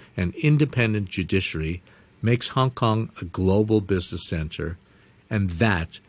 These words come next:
has not changed. The integration of Hong Kong into the Greater Bay Area will be our future. With seventy-two million people and ranked as the world's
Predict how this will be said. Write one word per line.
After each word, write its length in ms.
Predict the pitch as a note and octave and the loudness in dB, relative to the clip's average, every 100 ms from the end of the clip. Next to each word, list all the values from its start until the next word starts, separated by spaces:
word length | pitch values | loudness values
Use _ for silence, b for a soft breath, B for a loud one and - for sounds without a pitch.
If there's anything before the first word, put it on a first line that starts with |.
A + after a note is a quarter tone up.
| _ | _
has 220 | E2+ - | -8 -6
not 280 | E2+ E2 F#2+ | -4 -4 -4
changed. 640 | - F2 C#2+ C#2 - - - _ _ - b b b b b b b b b _ - | -4 -6 -6 -10 -12 -14 -18 _ _ -20 b b b b b b b b b _ 2
The 80 | D3+ | 4
integration 920 | F3+ F#3 G3 B2+ B2 A#2 - E2 G#2+ | 4 2 2 4 4 4 0 -4 -6
of 220 | - F#2 | -6 -4
Hong 260 | - B2+ C#3 | 0 0 0
Kong 420 | - F2+ E2+ F2 | -2 0 -2 -2
into 320 | - B2 D3 B2+ | 0 0 0 0
the 120 | F#2+ | -2
Greater 360 | F#2+ G#2+ C#3 | 2 2 2
Bay 320 | C3 G#2 G2 - | 0 0 0 -2
Area 480 | F2 D#2 D2 E2 F#2 b b | -2 -2 -2 -4 -6 b b
will 160 | C#3 D3 | 2 4
be 260 | C#3 C3 - | 2 0 2
our 140 | B2+ | 0
future. 640 | B2+ A2+ F2+ - - C#2 - _ _ _ _ _ - | 0 -2 -2 -4 -10 -12 -18 _ _ _ _ _ -10
With 140 | F2+ | -6
seventy-two 720 | - - A2+ B2 C3 B2+ - A2+ | -4 -2 0 2 0 -2 -2 0
million 400 | G#2+ G#2 F#2+ F#2 | 2 2 0 -2
people 540 | - F2+ - D#2 D#2+ b b | -2 -2 -2 -4 -4 b b
and 160 | G2+ F#2+ | -2 2
ranked 320 | A#2 D#3 D#3+ - | 2 2 -2 -4
as 200 | G2 G2+ | -2 0
the 60 | |
world's 460 | F#2 G#2 A2+ - | 2 4 2 -2